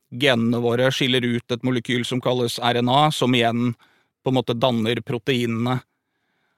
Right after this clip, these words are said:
Og <clears throat> i stedet for da å tilføre friske gener, som man gjør med virusteknologien, eller å klippe og lime i kildekoden i D N A-et som crispr-genredigering gjør,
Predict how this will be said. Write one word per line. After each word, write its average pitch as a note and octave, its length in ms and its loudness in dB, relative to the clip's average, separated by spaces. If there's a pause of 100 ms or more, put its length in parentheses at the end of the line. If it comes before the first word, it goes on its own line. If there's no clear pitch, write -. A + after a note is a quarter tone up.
(120)
Og C3+ 460 2 (100)
<clears throat> - 180 -4
i D3 140 -2
stedet A#2+ 360 0
for D3+ 200 2
da A#2+ 80 6
å B2 140 2
tilføre A2+ 640 -2
friske B2 380 -4
gener, B2+ 420 0
som D3 140 -2
man C3+ 120 2
gjør B2 220 2
med A#2+ 140 0
virusteknologien, B2+ 960 -2
eller A#2+ 220 -2
å A2 80 -4
klippe C3 340 -4
og C3 60 0
lime B2+ 480 0
i B2+ 260 0 (400)
kildekoden B2 880 0
i C3 180 2
D B2 140 0
N B2+ 180 2
A-et B2 280 4
som B2 420 0
crispr-genredigering A#2+ 1400 -2
gjør, D#3+ 300 2